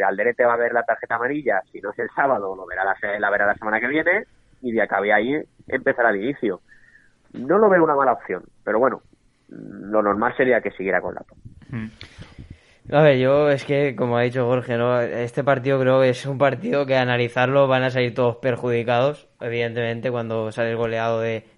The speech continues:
Speaker 3: ante un equipo como el Sevilla. Pero, hombre,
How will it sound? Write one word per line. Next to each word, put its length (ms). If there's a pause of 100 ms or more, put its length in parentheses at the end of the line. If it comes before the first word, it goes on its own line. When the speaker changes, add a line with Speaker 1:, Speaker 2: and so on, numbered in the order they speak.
Speaker 3:
ante 300
un 40
equipo 320
como 160
el 60
Sevilla. 540 (480)
Pero, 160
hombre, 240